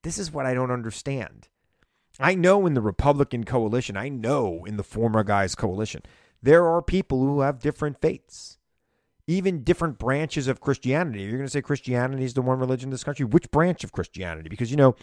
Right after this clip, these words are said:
in Europe, up until, you know, a hundred, not even a hundred years ago, up until, like, ten years ago, in England, England and Ireland,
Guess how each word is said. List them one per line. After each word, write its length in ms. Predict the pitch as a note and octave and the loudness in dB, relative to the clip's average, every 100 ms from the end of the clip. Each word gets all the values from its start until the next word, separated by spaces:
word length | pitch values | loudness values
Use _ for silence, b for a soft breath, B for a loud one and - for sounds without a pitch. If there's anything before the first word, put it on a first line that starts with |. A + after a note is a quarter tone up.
| B B B B | B B B B
in 200 | C#3+ C#3+ | -4 0
Europe, 460 | B2+ D3 E3+ C#3 - | 4 6 6 4 0
up 160 | A#2+ B2 | -2 -2
until, 380 | C#3+ C#3+ B2 A#2 | 0 0 0 -2
you 100 | C#3 | -4
know, 180 | A#2 A2+ - | -4 -4 -10
a 60 | |
hundred, 360 | - C3+ C#3 - - - | -2 0 0 -4 -16 -4
not 200 | A2+ G3+ | 2 2
even 140 | G3+ | 2
a 40 | |
hundred 180 | G#2+ F#2+ | 0 -2
years 120 | F#2 | -4
ago, 100 | F#2+ | -6
up 60 | C3+ | -4
until, 160 | - F3 | -2 2
like, 160 | F3+ - _ _ | 0 -2 _ _
ten 220 | A3 B3+ | 2 6
years 200 | G3 A2+ | 4 4
ago, 260 | E2+ D#2+ - _ _ _ _ _ | -2 -8 -10 _ _ _ _ _
in 260 | D3 E3 E3 _ _ - | 0 2 0 _ _ 4
England, 380 | C4 A3 G#2 - _ _ _ _ _ _ _ _ | 4 4 -2 -4 _ _ _ _ _ _ _ _
England 360 | D3 F#3 G3 G3 | -2 0 2 2
and 120 | F#3+ | 2
Ireland, 380 | A3 F3+ F#2 | 2 0 -4